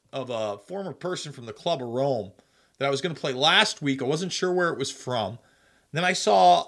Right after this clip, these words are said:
an extended clip of it, I think on Jones or InfoWars last week. And, uh, the researcher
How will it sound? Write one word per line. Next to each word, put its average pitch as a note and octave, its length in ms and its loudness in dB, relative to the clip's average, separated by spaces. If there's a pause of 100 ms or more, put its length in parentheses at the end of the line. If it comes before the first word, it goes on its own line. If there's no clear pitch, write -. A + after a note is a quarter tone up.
an A#2+ 240 4
extended G#3 560 0
clip D3 300 -4
of A#2+ 160 0
it, A2+ 260 0 (360)
I - 40 -12
think B3+ 360 -4
on C3+ 200 0
Jones D#3 400 0
or C3 100 -2
InfoWars A2 760 -4
last E2 340 -10
week. G2 260 -8 (960)
And, D3+ 380 4 (560)
uh, C3+ 300 2
the C#3 140 0
researcher D3 840 0